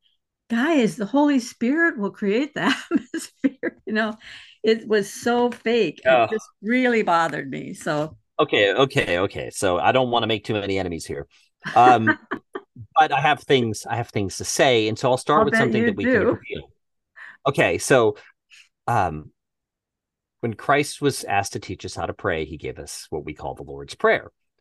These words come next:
Speaker 2: The
Speaker 1: Mm-hmm.
Speaker 2: Lord's Prayer has a very important pattern to that, and it explains the role of the church in the world. And I think it, it calls into question a lot of these types of practices. And this is, "Let
Speaker 1: Mm-hmm.
Speaker 2: your will be done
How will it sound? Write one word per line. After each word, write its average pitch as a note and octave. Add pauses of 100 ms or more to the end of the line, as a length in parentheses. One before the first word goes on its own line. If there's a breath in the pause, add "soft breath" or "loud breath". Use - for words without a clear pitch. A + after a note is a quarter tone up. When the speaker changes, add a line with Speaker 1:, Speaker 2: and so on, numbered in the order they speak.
Speaker 2:
The B2
Speaker 1:
Mm-hmm. B2+
Speaker 2:
Lord's G3
Prayer G2
has F2+
a F#2
very D3 (140)
important A#2+
pattern F#2+
to F2+
that, D2+
and G2+
it G2
explains C#3+
the D3
role A#2+
of G#2+
the G#2+
church -
in F#2+
the F2+
world. D2 (100)
And E2+ (500 loud breath)
I A#2+
think C3
it, A2+ (500)
it - (1300)
calls E3
into C#3+
question -
a F2+
lot F2+
of E2
these E2+
types -
of C#2+
practices. -
And F#2+
this G#2
is, F#2
"Let G2+
Speaker 1:
Mm-hmm. G2+
Speaker 2:
your G#2+
will A#2+
be C3+
done G#2